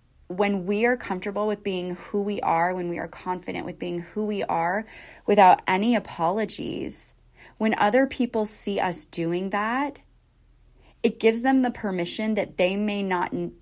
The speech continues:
even realize they need to be more of who they are with no apologies. And how awesome would it be to live in a world where people just feel comfortable being who they are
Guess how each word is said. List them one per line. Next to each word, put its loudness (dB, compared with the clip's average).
even -2
realize 0
they 0
need 0
to 2
be 2
more 0
of -4
who -2
they -2
are -8
with 0
no 2
apologies. -6
And 0
how 4
awesome 2
would 0
it -4
be -4
to -8
live -4
in -4
a -4
world -2
where 0
people -2
just -4
feel 0
comfortable -4
being -2
who -4
they 0
are -2